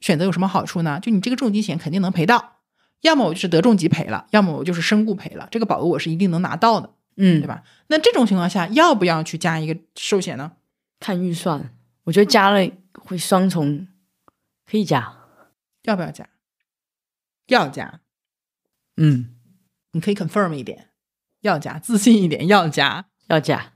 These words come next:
Speaker 1: 预算不是问题。
Speaker 2: 嗯。
Speaker 1: 因为什么？我刚才说了，你看，这就叫活学活用啊。刚才讲了，重疾的身故责任和重疾责任是共享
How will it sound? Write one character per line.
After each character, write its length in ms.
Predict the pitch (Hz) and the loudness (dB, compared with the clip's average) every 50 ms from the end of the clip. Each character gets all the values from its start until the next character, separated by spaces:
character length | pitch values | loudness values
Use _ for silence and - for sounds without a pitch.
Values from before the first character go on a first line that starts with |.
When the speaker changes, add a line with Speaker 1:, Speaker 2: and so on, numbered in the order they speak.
| _ _ | _ _
Speaker 1:
预 140 | - 294 262 | 2 2 2
算 200 | 262 269 254 214 | 4 4 2 2
不 200 | 202 - - - | 2 -2 -6 -6
是 160 | - - 220 | -2 -2 0
问 200 | 196 175 156 135 147 | 0 -2 -4 -6 -8
题。 260 | - - - - _ _ _ _ _ _ | -10 -14 -18 -20 _ _ _ _ _ _
Speaker 2:
嗯。 340 | - 170 165 160 151 139 123 - _ _ _ | 0 2 4 4 2 0 -4 -10 _ _ _
Speaker 1:
因 140 | - 320 349 | 0 2 4
为 100 | 370 381 | 4 4
什 160 | - 202 143 | 2 0 -2
么？ 140 | 127 135 147 | -4 -6 -6
我 60 | 156 | -4
刚 140 | 175 214 233 | -2 0 0
才 60 | 247 | 0
说 220 | 247 - 247 247 247 | 0 0 0 0 0
了， 260 | 226 139 101 - _ _ _ _ _ _ _ _ _ _ _ | -2 -4 -6 -10 _ _ _ _ _ _ _ _ _ _ _
你 80 | 180 185 | -2 -2
看， 120 | 190 202 | -2 -2
这 100 | 202 277 | -2 -2
就 80 | 269 254 | 0 2
叫 140 | 262 247 - | 2 2 2
活 340 | - - - 165 139 170 | 0 -6 -4 -2 0 2
学 240 | 208 - - 151 143 | 2 0 0 -2 -4
活 280 | 170 - - 117 101 127 | -4 -6 -8 -8 -8 -6
用 200 | 156 160 120 95 | -6 -6 -6 -8
啊。 260 | 95 95 - 185 - _ _ _ _ | -12 -16 -18 -20 -20 _ _ _ _
刚 180 | - - 320 311 | -4 0 2 2
才 120 | 285 294 | 2 2
讲 200 | 285 - - - | 2 0 -2 -2
了， 200 | - - - - _ | -6 -12 -18 -14 _
重 320 | - - 440 392 311 247 | 0 0 2 4 4 4
疾 220 | 208 - - 160 175 | 2 2 0 0 2
的 140 | 214 202 | 2 2
身 260 | 202 - - 220 220 214 | 2 2 4 4 2 2
故 160 | 214 190 170 | 2 -2 -2
责 220 | - 156 - 104 | -2 -4 -4 -4
任 200 | 151 160 147 139 | -4 -4 -6 -6
和 240 | 151 - - 180 170 | -8 -6 -4 -4 -4
重 300 | 165 - - 302 226 190 | -2 -2 -2 0 0 -2
疾 240 | 185 - - 113 160 | -2 -6 -10 -12 -6
责 180 | 185 156 135 | -4 -2 -2
任 220 | 151 196 208 208 190 | -2 -2 -2 -2 -4
是 140 | - - 208 | -4 -4 -6
共 260 | 208 - 277 233 226 | -6 -4 -4 -2 -2
享 340 | - - - - - - | -4 -6 -8 -10 -10 -10